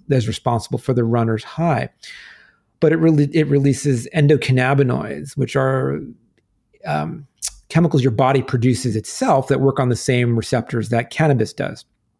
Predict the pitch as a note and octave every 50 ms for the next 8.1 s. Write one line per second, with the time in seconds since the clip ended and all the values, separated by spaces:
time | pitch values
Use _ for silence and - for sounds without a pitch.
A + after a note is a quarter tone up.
0 | _ _ _ _ _ - - - C3 C3+ C3 C#3+ C#3 - F3+ F#3+ G#3+ C#4 - -
1 | F#3+ D3+ D3+ D3 - - - - D3 B2+ G#2+ G#2 G#2+ B2+ D3 - - - - -
2 | - - - - - _ _ - D3+ D3 D3 D3 C#3+ E3 F3+ F#3 F3+ E3 D3+ C#3
3 | - - - - C#3 - - - - - A#3+ B3 A#3+ A3 G3 F3 D#3+ C#3 B2+ C3
4 | C#3+ C#3 C3+ C3 C3 B2+ A#2+ A2+ - - - _ _ _ - - B2+ C3 - -
5 | - - - - - _ - - C3 C#3 C3+ C#3+ C#3 C#3 - B2 A2+ B2 A2 -
6 | C3 A#2+ B2 A#2 - - C#3+ F3 G#3 G#3+ F#3+ D#3 C3+ B2 B2 C3+ C3+ C3+ B2+ -
7 | _ _ _ - - _ _ _ _ _ _ _ - C3 A#2 C#3+ C#3 C3+ C3+ C3
8 | C3+ -